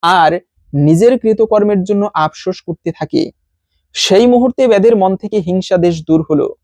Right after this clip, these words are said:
সাথে সাথেই সেই শিবলিঙ্গ থেকে সশরীরে স্বয়ং মহাদেব আবির্ভূত হলেন এবং ব্যাধকে বলে, "তোমার পুজোয় আমি সন্তুষ্ট হয়েছি। তুমি যে চার প্রহর রাত জাগরণ করে জল বেলপাতা দিয়ে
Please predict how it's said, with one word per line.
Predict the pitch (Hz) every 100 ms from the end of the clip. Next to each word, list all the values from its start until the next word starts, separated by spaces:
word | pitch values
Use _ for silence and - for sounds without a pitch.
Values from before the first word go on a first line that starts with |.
| _
সাথে | - - 156 202
সাথেই | 214 202 208
সেই | 190 170 165
শিবলিঙ্গ | - 185 214 226 233 226
থেকে | - 196 151 151 - _ _ _
সশরীরে | - - 170 - 226 247 262
স্বয়ং | - 170 196 202
মহাদেব | 165 165 165 156 - _ -
আবির্ভূত | 143 151 156 160
হলেন | 160 151 131 - - _ _ _ _ _ _ _
এবং | 185 226 220 208 233 - _ _ 156
ব্যাধকে | 165 170 180 - 254
বলে, | 254 233 170 180
"তোমার | 190 190 208
পুজোয় | 196 190 202
আমি | 196
সন্তুষ্ট | 196 156 156 175 - 175
হয়েছি। | 165 160 - - - _ _ _ _ _ _ -
তুমি | 208 226
যে | 262
চার | 247 185 180
প্রহর | 220 240 214 233 170
রাত | 160 185
জাগরণ | 185 170 160 185 226
করে | 240 226 147 135 - _ _ 147
জল | 143 170 175 180 185
বেলপাতা | 160 160 170 165 175
দিয়ে | 175 214 151